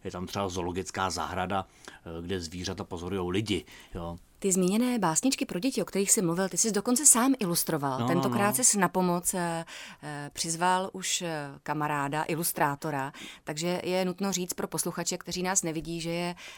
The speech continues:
Speaker 2: velmi barevná a krásně
Speaker 1: Je s-,
Speaker 2: ilustrovaná
Speaker 1: je
Speaker 2: a
Speaker 1: to
Speaker 2: interaktivní.
Speaker 1: skvělý, to kreslil Lukáš Fibrich.
Speaker 2: Mhm.
Speaker 1: Jo, já jsem si kreslil ty básničky, jak já jsem takovej opravdu velice jednoduchý, eh, jednoduchý kreslíř, jo. Ale tady na ty knížky, právě ty příběhy Blázniváška, Výprava do Cvokáčova,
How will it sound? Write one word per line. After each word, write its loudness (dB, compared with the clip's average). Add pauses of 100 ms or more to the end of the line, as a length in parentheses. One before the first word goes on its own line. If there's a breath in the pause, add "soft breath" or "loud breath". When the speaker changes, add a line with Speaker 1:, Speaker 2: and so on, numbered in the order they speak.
(200 loud breath)
Speaker 2:
velmi 4
barevná 4
a -4
krásně -4
Speaker 1:
Je -4
s-, -6
Speaker 2:
ilustrovaná -2
Speaker 1:
je -4
Speaker 2:
a -4
Speaker 1:
to 0
Speaker 2:
interaktivní. -2
Speaker 1:
skvělý, 0
to -10
kreslil -4
Lukáš -4
Fibrich. -10
Speaker 2:
Mhm. -4
Speaker 1:
Jo, -8
já -6
jsem -4
si -2 (180)
kreslil -2
ty 0
básničky, -4
jak -2
já -8
jsem -8
takovej -8
opravdu -6 (180 loud breath)
velice -4
jednoduchý, -6 (300)
eh, -6
jednoduchý -4
kreslíř, -4 (220)
jo. -8 (500 loud breath)
Ale -2
tady 2
na 2
ty -4
knížky, -2
právě -2
ty -6
příběhy -2
Blázniváška, -2
Výprava -2
do -2
Cvokáčova, -2